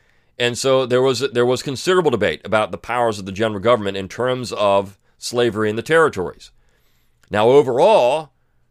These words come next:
that particular, uh, issue was settled, at least for a time, by the Missouri Compromise.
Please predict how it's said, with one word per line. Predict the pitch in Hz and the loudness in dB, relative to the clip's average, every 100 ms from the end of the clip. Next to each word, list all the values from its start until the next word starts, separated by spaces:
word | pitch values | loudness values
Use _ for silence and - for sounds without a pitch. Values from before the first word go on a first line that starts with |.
| _ _ _ _ _ _ _ _ | _ _ _ _ _ _ _ _
that | - 117 - | -8 -8 -8
particular, | 123 147 202 123 120 117 104 | -6 -4 -4 -2 -2 -2 -4
uh, | 107 92 | -6 -4
issue | 120 120 - 117 | -4 -6 -6 -6
was | 113 113 | -2 -2
settled, | - 151 127 101 95 139 - | -2 0 2 2 -2 -6 -8
at | 101 | -8
least | 107 110 104 - | -4 -4 -6 -4
for | 110 | -2
a | 101 | -2
time, | - 110 87 98 | -2 -6 -6 -4
by | 101 98 | -2 -2
the | |
Missouri | 104 87 98 92 | -4 -4 -6 -4
Compromise. | 113 120 92 67 - - - | -6 -6 -8 -14 -20 -20 -20